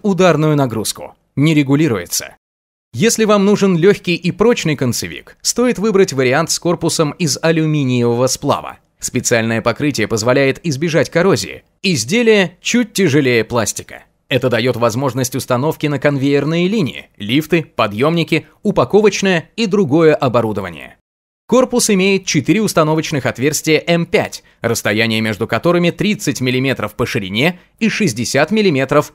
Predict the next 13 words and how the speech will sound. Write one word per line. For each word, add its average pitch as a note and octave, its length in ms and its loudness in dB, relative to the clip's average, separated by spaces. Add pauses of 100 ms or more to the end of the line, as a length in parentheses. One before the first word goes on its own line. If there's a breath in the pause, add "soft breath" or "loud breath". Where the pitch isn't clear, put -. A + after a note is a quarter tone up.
по F#3 120 4
высоте. A#2+ 500 -4 (580)
Электрическая F3+ 800 0
схема D3+ 460 -2 (140)
один D3 420 2
Н A#2+ 260 -2
О G#3 400 2
плюс A3 340 0
один F3 380 0
Н C3+ 220 -2
Ц - 320 -8
мгновенного D#3+ 920 2
срабатывания. A2+ 760 0